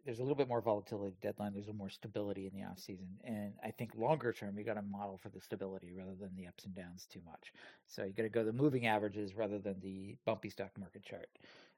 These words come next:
Um, so that's one thing. But, you know, they're also kind of a unique animal because they have, you gotta factor in, um,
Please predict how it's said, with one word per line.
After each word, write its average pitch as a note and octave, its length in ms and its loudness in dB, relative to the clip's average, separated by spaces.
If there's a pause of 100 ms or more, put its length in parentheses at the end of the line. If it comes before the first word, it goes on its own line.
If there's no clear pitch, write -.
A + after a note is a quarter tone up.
(120)
Um, G2+ 360 -4 (600)
so A#2+ 140 4
that's A#2+ 260 8
one G#2 180 0
thing. F2 300 -8 (320)
But, C3 220 8
you D3+ 80 2
know, D3 160 8
they're D3+ 220 8
also A#3 220 6
kind F#3+ 200 2
of B2+ 60 -2
a B2 40 0
unique A#2+ 300 2
animal G#2 340 0
because G#2 380 -6
they G#2+ 120 -2
have, A2 360 -2 (220)
you A#2+ 160 -4
gotta C#3+ 180 8
factor A#2+ 400 0
in, G2+ 180 -6 (160)
um, G2 440 -6